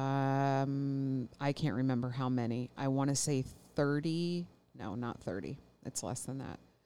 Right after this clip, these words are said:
So many states that are considered a compact license state, meaning, um, if I'm licensed in Vermont, that I can also work in any of those other thirty states, and it's acknowledged as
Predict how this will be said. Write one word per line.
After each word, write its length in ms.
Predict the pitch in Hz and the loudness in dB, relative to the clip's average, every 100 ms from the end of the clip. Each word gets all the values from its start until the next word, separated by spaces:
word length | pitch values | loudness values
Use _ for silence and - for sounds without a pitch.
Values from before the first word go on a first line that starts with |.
| - | -4
So 180 | - 190 | 2 4
many 180 | 180 165 | 6 4
states 340 | - 151 - | 4 2 4
that 120 | 143 | 0
are 60 | 131 | 2
considered 420 | 147 - 123 127 | 2 2 0 -2
a 20 | |
compact 680 | - - 147 139 135 113 - | -2 2 4 4 0 -4 -4
license 400 | 110 110 - 95 | -2 -2 -2 -2
state, 320 | - 120 - - - - - | -2 -2 -4 -10 -20 -20 -2
meaning, 500 | 156 143 139 135 135 - - - - - | 4 6 6 4 2 -4 -16 -20 -20 -4
um, 400 | - 139 131 123 - | 2 4 6 2 2
if 200 | 151 131 - - - | 2 2 -8 -16 -4
I'm 380 | 143 139 135 135 | 0 2 2 2
licensed 560 | 135 131 135 127 - | 2 2 0 -2 -2
in 180 | 135 135 | -2 0
Vermont, 520 | 127 131 147 151 147 147 | 0 2 4 4 2 0
that 120 | 143 92 | -2 0
I 160 | 131 | 0
can 160 | 123 143 | 0 0
also 280 | 127 - 139 | 0 2 2
work 280 | 143 139 | 2 2
in 120 | 135 - - | 0 -2 0
any 320 | 156 156 156 | 2 6 6
of 120 | 143 | 6
those 260 | 143 139 135 | 6 4 2
other 260 | - 135 127 | -2 -2 -2
thirty 720 | 131 - 156 135 117 117 127 - - _ _ _ | -4 -2 2 2 0 -2 -4 -8 -20 _ _ _
states, 640 | - - 147 98 - - - - _ _ | -2 4 4 4 -2 -4 -4 -14 _ _
and 200 | 143 143 | 2 4
it's 180 | 139 - | 4 2
acknowledged 800 | - 139 135 117 120 123 - - | -2 2 2 2 2 0 0 -4
as 580 | 123 120 113 123 - | -2 0 0 0 -2